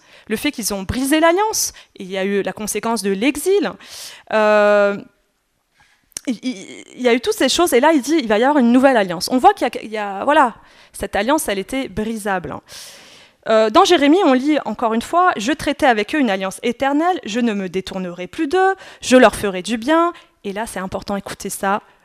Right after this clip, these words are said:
Je mettrai ma crainte dans leur cœur afin qu'ils ne s'éloignent pas de moi. » Alors,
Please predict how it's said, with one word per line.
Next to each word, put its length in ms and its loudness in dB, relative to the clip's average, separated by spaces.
Je 200 0
mettrai 400 0
ma 120 -4
crainte 420 -12
dans 420 6
leur 340 2
cœur 500 -2
afin 440 -6
qu'ils 180 -8
ne 40 -6
s'éloignent 440 -6
pas 200 2
de 120 -2
moi. » 340 -6
Alors, 380 6